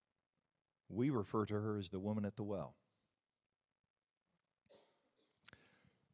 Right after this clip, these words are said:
<clears throat> John five, uh, John four.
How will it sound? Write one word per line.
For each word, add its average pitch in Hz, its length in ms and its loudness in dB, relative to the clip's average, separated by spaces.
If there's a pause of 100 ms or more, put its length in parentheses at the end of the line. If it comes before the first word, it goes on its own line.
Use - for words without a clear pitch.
(380)
<clears throat> 262 80 2 (920)
John 135 260 12
five, 110 340 8
uh, 117 120 10
John 131 260 6
four. 95 300 6